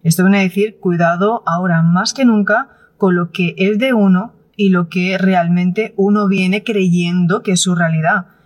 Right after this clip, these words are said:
No es así. Entonces, está ahora muy bien porque veo muchas personas que todavía toman, o sea, se sienten culpables de tomar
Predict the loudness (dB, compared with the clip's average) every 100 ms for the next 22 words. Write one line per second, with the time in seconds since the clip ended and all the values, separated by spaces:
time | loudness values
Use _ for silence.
0 | _ 0 2 4 2 0 0 0 -4 -4
1 | -10 _ _ -2 0 0 0 -4 _ _
2 | -4 -2 0 0 0 0 0 0 0 0
3 | -2 -2 0 4 4 4 2 2 0 -2
4 | -6 -2 -2 0 -2 -4 -4 -2 0 2
5 | 0 0 -4 -4 0 0 0 -4 -2 -2
6 | 0 -2 -2 0 0 -2 -6 -18 -20 -6
7 | -2 -2 0 0 2 0 -2 -2 -2 -2
8 | -2 -4 -4 -2 2 2 0 -4